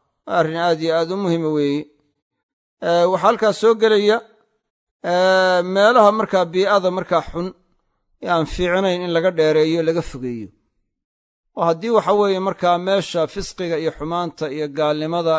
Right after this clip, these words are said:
iyo yacni ay ku badan yihiin, wuxuu ilmihii halis u yahay waxyaalahaas inay saameeyaan. Oo haddii gurigii xataa uu wanaagsan yaho, waalidadii ay fiican yihiin,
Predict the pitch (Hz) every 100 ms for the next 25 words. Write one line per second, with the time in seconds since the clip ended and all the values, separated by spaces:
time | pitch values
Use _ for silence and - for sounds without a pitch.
0 | 131 156 151 143 - _ _ _ - 175
1 | 160 165 165 - 202 185 196 196 185 214
2 | 240 - _ _ _ _ _ _ - -
3 | 170 202 214 226 196 226 214 240 254 240
4 | 220 240 220 202 208 196 - 202 175 -
5 | 165 160 156 156 147 120 _ _ _ _
6 | _ _ _ - 208 196 254 220 254 226
7 | 196 190 - 214 202 196 185 - 214 208
8 | 196 196 190 185 170 220 190 175 - 180
9 | 165 175 160 151 151